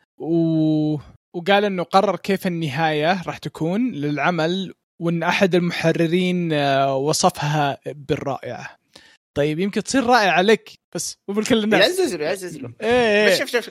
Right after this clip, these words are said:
Speaker 2: يا أخي، كلام أودا مو منطقي. يعني، خمس سنوات قل مية وتسعين، مية وتسعين شابتر تقريبًا. شلون بيخلص المانجا بمية وتسعين شابتر؟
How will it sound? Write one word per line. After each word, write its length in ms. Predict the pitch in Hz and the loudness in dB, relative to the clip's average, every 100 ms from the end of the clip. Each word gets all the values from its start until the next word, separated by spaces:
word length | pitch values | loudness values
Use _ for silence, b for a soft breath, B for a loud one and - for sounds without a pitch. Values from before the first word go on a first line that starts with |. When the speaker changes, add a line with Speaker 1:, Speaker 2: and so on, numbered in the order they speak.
| - 117 | -16 -6
Speaker 2:
يا 80 | 175 | -4
أخي، 240 | 220 202 | 0 0
كلام 540 | 185 190 185 196 180 151 | 0 0 2 2 0 0
أودا 440 | 156 151 143 143 | 2 4 4 2
مو 100 | 139 | 0
منطقي. 440 | 143 127 120 - 101 | -2 -2 -6 -12 -8
يعني، 320 | 113 123 123 | -2 0 -2
خمس 300 | - 190 180 | 0 0 0
سنوات 540 | - 143 147 165 - | 0 2 4 2 2
قل 120 | 160 156 | 0 4
مية 140 | 151 | 2
وتسعين، 380 | 143 - - - | 2 -2 -4 -2
مية 200 | 156 147 | 2 2
وتسعين 320 | 135 - 127 | 2 0 0
شابتر 280 | - 110 - | 2 0 0
تقريبًا. 440 | - - - - - _ _ - | -12 -8 -6 -6 -10 _ _ -4
شلون 140 | 214 151 | 0 0
بيخلص 340 | 113 139 139 | 0 0 2
المانجا 420 | 123 123 131 127 | 2 2 2 2
بمية 140 | 117 110 | 0 0
وتسعين 320 | - - 110 | 0 0 -2
شابتر؟ 460 | - 107 - - | 0 -2 -2 -10